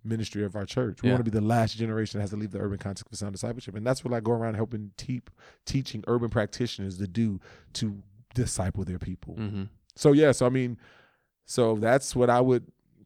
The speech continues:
Speaker 1: that's what I would say, and that's how we do. So that's kind of the short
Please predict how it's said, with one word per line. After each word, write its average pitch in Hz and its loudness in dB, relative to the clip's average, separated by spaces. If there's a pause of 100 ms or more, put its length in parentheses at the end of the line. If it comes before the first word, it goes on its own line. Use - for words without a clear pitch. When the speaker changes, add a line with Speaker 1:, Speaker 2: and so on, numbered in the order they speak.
(540)
Speaker 1:
that's 127 2
what 117 4
I 117 4
would 120 -2
say, 135 2
and 120 2
that's 120 -2
how 120 4
we 107 -2
do. 123 6
So 120 0
that's 131 2
kind 135 0
of 104 -6
the - -6
short - 2